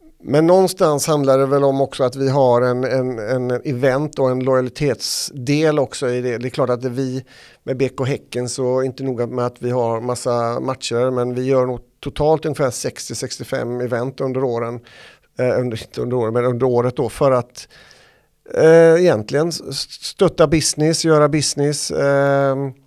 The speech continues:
bygga varumärke och såna saker. Och det är klart att då behöver man ju ett, ett, ett, liksom en kompetens kring de delarna. Och, och detsamma gäller ju såklart för Gothia Cup. Men också att vi, säg en två, tre år sedan, började jobba mer med att, eh,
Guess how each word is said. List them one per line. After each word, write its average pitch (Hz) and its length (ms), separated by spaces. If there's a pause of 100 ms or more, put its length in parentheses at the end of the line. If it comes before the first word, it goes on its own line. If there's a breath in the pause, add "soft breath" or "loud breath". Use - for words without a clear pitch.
(560 loud breath)
bygga 147 300
varumärke 131 640
och 117 60
såna 135 200
saker. 135 360
Och 135 60
det 143 60
är - 20
klart 139 200
att 127 100
då 147 80
behöver 143 440
man 135 220
ju 151 180
ett, 143 120
ett, - 200
ett, 127 140 (540)
liksom 139 220
en 135 80
kompetens 127 640
kring 143 640 (240 soft breath)
de 127 240
delarna. 127 380 (200)
Och, 135 300
och 135 80
detsamma 131 400
gäller 131 180
ju 127 60
såklart 127 420
för - 100
Gothia - 280
Cup. - 300 (680 loud breath)
Men 175 160
också 151 240
att 139 120
vi, 156 500 (520)
säg 151 200
en 135 100
två, 135 220
tre 143 160
år 127 120
sedan, 120 200
började 131 400
jobba 123 420
mer 123 380
med 117 260
att, - 260
eh, 120 760